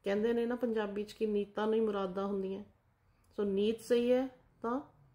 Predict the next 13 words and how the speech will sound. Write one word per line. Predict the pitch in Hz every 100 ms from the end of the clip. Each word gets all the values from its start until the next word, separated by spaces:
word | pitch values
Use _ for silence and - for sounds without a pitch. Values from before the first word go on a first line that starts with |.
| _
ਮੁਰਾਦ | 208 196 190 185 185
ਵੀ | 202
ਤੁਹਾਨੂੰ | 196 202 190 202 - _ - - -
ਮਿਲਣੀ, | 208 214 214
ਮਿਲਣੀ | 208 190 185
ਹੈ, | 185
ਤੁਹਾਡੀ | 190 190 190
ਝੋਲੀ | 196 190 185 180
'ਚ | - -
ਪੈਣੀ | 185 190
ਹੀ | 196
ਪੈਣੀ | 196 170 160 160
ਹੈ। | 160